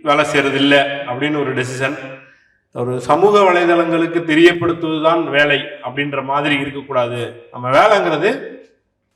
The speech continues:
அதை தொடர்ந்து நம்ம செஞ்சுட்டே இருக்கணும். அது பொது வெளியில தெரியப்படுத்துறது தான் நம்மளுடைய வேலையின் அங்கீகாரம்னு புரிஞ்சுக்கூடாது. சத்தம் இல்லாம செய்யணும்னு நினைச்சோம்.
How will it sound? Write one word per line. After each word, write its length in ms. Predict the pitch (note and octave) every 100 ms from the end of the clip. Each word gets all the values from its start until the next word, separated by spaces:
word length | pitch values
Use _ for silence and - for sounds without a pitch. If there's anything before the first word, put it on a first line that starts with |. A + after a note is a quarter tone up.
| _
அதை 240 | - C3+ D3
தொடர்ந்து 360 | D3 E3 G3
நம்ம 180 | F3+ D#3+
செஞ்சுட்டே 300 | D3+ D3+ E3+
இருக்கணும். 560 | A3 C3+ C#3+ G#3+ - - _ _ _ -
அது 180 | D3
பொது 380 | C#3+ D#3 E3+ A#3+
வெளியில 320 | A3+ G#3 F#3+ G#3 B3 - - - _ _ _ _ F3
தெரியப்படுத்துறது 680 | G3+ B3+ - G#3 G3+ F#3+
தான் 200 | F#3+ A3
நம்மளுடைய 400 | F#3+ E3 D#3+ D3+
வேலையின் 320 | D#3 D#3+ F4
அங்கீகாரம்னு 680 | D#4 D4+ F4 E4+ D#4+ - -
புரிஞ்சுக்கூடாது. 540 | C#3+ C#3 - A#2+ G#2+
சத்தம் 320 | - - - D#3+
இல்லாம 240 | D#3 D#3+ D3+
செய்யணும்னு 640 | C3+ C#3 D#3 E3 D3 B2+
நினைச்சோம். 400 | B2+ C3+ B2+